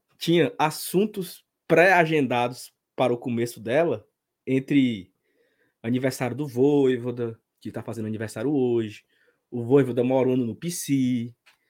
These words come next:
é... a notícia que Quinteiro e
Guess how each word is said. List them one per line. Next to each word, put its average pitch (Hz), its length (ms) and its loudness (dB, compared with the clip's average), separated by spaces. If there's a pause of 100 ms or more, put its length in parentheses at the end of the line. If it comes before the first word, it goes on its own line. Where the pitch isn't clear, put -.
(280)
é... 107 720 -4 (880)
a 135 80 0
notícia 160 400 2
que 143 140 -6
Quinteiro 160 840 4 (260)
e 135 460 -2